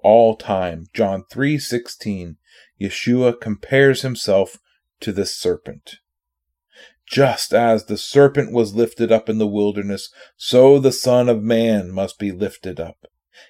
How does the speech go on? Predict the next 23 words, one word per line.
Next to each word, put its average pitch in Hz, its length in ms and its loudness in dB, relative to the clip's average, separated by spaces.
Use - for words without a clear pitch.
And 107 220 -6
in 151 260 2
this 147 240 4
lifting 135 500 0
up, - 300 0
any 135 300 0
who 143 200 0
believe 123 560 2
on 113 260 0
him 135 420 -2
will 107 260 0
not 95 440 -4
perish." - 640 -14
Yeshua 156 500 4
is 123 140 -6
comparing 127 600 0
his 110 220 -2
own 131 320 0
upcoming 156 520 0
crucifixion 139 840 -6
to 113 140 -6
this 104 280 -6
episode 98 540 -6